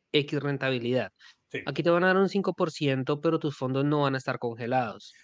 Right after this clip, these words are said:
Speaker 2: No van a estar congelados porque es tu uso normal, tu uso regular.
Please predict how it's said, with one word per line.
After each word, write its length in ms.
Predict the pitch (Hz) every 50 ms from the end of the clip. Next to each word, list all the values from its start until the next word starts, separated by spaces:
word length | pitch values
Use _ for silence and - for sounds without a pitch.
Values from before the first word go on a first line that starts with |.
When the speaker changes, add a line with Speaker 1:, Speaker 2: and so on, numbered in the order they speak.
| _ _ -
Speaker 2:
No 100 | 139 147
van 100 | 156 156
a 40 | 151
estar 200 | 151 - 170 156
congelados 520 | 180 190 180 185 165 156 160 185 226 220
porque 240 | - 180 - - 156
es 140 | 147 - -
tu 120 | - 156
uso 480 | 147 147 143 160 156 147 139 135 127 135
normal, 540 | 131 131 131 131 131 135 156 175 151 135 135
tu 100 | - 143
uso 180 | 135 131 156
regular. 580 | 151 139 143 131 135 143 143 147 135 - - -